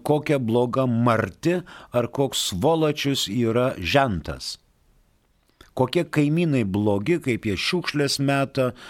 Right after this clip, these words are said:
per tvorą į mūsų pusę. Kaip, e, kiti nemoka auklėt vaikų ir taip toliau.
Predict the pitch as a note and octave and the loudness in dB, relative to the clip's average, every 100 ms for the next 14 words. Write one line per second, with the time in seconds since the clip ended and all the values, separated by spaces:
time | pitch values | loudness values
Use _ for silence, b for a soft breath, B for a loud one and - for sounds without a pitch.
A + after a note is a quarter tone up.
0 | B B - B2+ B2 A2+ B2 B2+ A#2+ A2 | B B 0 0 0 0 2 2 2 0
1 | A#2+ A#2+ A#2+ A2+ - G#2+ - A#2 - G#2+ | 0 0 0 -2 -4 -4 -2 -2 -2 -4
2 | G#2 - _ _ _ _ _ _ _ _ | -6 -10 _ _ _ _ _ _ _ _
3 | _ _ _ B B B - F3 D#3 C3+ | _ _ _ B B B 0 2 2 -2
4 | G2 A2 A2 G2+ - C3 - C#3 C3+ A#2 | -4 -2 -2 -4 -2 -2 0 0 2 2
5 | G2 E2+ F2 D#2 F#2 A2 B2+ A#2 - G#2+ | 0 -4 -10 -6 0 2 2 2 0 2
6 | A2+ G2+ F2+ E2+ - D#2+ C#3 F3 E3+ - | 2 2 0 -2 -2 0 2 2 -2 -2
7 | D#3+ F3+ F3 E3+ E3 D3+ - b b b | 0 2 2 2 2 0 -4 b b b
8 | b b b - F3+ - D#3+ D3+ - C#3 | b b b -2 -2 0 -2 -2 0 0
9 | A#2+ | 2